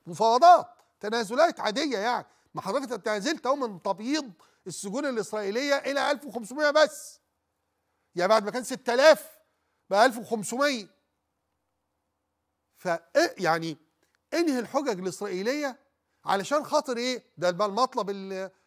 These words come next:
العرب اللي بيقولوه، اللي بالمناسبة المصريين والقطريين اللي بيقولوه الحماس، عشان ندمر حجج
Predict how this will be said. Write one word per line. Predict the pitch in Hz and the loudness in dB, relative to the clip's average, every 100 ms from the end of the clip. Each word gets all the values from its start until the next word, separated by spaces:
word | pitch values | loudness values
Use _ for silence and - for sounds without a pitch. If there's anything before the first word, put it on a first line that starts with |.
| - | -8
العرب | 165 185 269 208 | 0 2 2 0
اللي | 190 | -4
بيقولوه، | 190 202 262 | -8 -8 -8
اللي | 240 190 | -8 -10
بالمناسبة | 160 175 190 240 226 | -10 -6 -6 -4 -6
المصريين | 180 254 | -8 -10
والقطريين | 262 302 - 214 190 196 170 - _ _ - | -10 -8 -8 -8 -6 -8 -10 -14 _ _ -16
اللي | 147 | -10
بيقولوه | 151 185 269 | -8 -8 -8
الحماس، | - 254 233 - _ _ - | -6 -4 -4 -8 _ _ -10
عشان | 151 156 254 311 302 196 _ _ - | -10 -4 -4 -2 -4 -10 _ _ -16
ندمر | 151 165 156 277 320 262 196 | -10 -6 -2 -2 -2 -4 -4
حجج | 208 277 226 160 | -4 -2 -2 -6